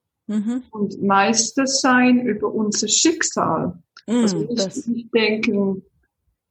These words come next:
Speaker 2: wie soll ich sagen, also wir können unser Schicksal in unsere Hände nehmen
Speaker 1: Richtig,
Speaker 2: und
Speaker 1: ja.
Speaker 2: einfach Gutes und schöne Sachen für uns manifestieren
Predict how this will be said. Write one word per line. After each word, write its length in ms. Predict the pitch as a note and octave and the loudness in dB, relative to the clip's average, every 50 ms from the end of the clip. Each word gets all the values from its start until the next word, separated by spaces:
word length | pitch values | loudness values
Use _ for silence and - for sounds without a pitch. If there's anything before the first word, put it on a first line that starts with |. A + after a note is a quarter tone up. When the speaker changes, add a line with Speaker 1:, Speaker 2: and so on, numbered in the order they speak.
| _ - | _ -12
Speaker 2:
wie 80 | - G3 | -12 -8
soll 220 | - - F#3+ G3 | -6 -4 -4 -4
ich 140 | G3 F#3+ - | -4 -4 -4
sagen, 380 | - F3 F3 F3 F3+ F3+ F3+ | -6 -6 -6 -6 -6 -6 -6
also 200 | E3+ F3+ F3+ F#3 F#3 | -6 -6 -4 -4 -6
wir 60 | F#3+ | -4
können 340 | - - G3+ F#3+ F#3 G3 F#3+ | -4 -2 -2 -2 -2 -4 -4
unser 400 | - G#3+ A#3 A#3+ B3 A#3+ - B3 | -2 0 2 2 4 4 2 2
Schicksal 840 | A#3 - - C4 A#3+ - - - - G#3+ F3+ F3 F3+ F3 F#3 F#3 - | 2 2 2 0 0 -2 -4 -4 -2 -2 0 0 0 0 -2 -2 -4
in 120 | G#3 G#3 | -4 -4
unsere 380 | G#3+ A3 A3+ A3 A3 G#3 G3+ - | -2 -2 0 0 0 -2 -2 0
Hände 400 | B3 C4 C4 C#4+ C#4 A#3+ A#3 A3 | 2 4 4 4 4 4 4 2
nehmen 760 | A#3 G#3 F#3 F3 F3+ F#3 F#3+ G3+ B3 C#4 B3 B3+ - - - - | 2 2 2 2 0 2 2 2 2 2 2 -2 -6 -10 -12 -12
Speaker 1:
Richtig, 340 | G3+ G#3 F#3+ - - - G3 | -12 -12 -12 -14 -16 -10 -6
Speaker 2:
und 160 | G3+ G3+ F#3+ | -4 -4 -4
Speaker 1:
ja. 160 | G3 - - - | -6 -10 -6 -2
Speaker 2:
einfach 500 | - G3+ G#3 G#3 G#3+ G3+ G3+ G3+ - - | -2 0 0 0 -2 -2 -4 -4 -4 -2
Gutes 640 | - B3 B3+ C4 B3+ B3+ - C4 A#3+ A#3+ A#3+ - - | 0 2 4 4 2 2 2 2 2 2 0 -2 -2
und 180 | - G#3 G3+ | -2 -2 -2
schöne 420 | - - - A#3 A3 A3 A3 G#3+ - | -2 0 0 2 2 4 2 2 0
Sachen 540 | - - B3 A3+ B3+ - - - A#3 B3 B3 | 0 2 2 2 2 2 2 2 2 2 2
für 120 | - G#3 | 0 -2
uns 360 | F#3+ G3 G#3 G#3 G3+ G3+ - - | 0 0 0 -2 -2 -2 -2 -2
manifestieren 1040 | G3 F#3+ F#3+ F#3+ - - G3 G3 - - - D4 F4 D4+ A#3 G3 F3+ F#3 F#3+ - | -2 -2 -2 -2 -2 -2 -2 -2 -2 -2 0 2 4 4 4 2 0 -2 -2 -6